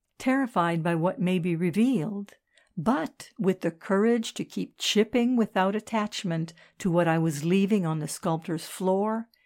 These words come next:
and the confidence that it no longer served me.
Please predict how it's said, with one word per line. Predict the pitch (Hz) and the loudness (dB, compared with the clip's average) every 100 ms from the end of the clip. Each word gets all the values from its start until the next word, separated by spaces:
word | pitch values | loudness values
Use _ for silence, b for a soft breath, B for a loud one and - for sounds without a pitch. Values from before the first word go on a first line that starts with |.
| _ _ _ - | _ _ _ 2
and | 233 240 247 | 4 4 2
the | 240 | -2
confidence | - - 196 190 202 185 185 - | -6 -2 -2 -2 -4 -4 -4 -8
that | - 165 | -8 -6
it | 147 196 | -6 -2
no | 170 180 | 0 0
longer | 190 196 165 165 170 170 170 | 0 -2 -2 0 -2 -4 -8
served | 165 - 156 226 202 | -8 -6 -6 -6 -12
me. | - 208 - | -12 -12 -14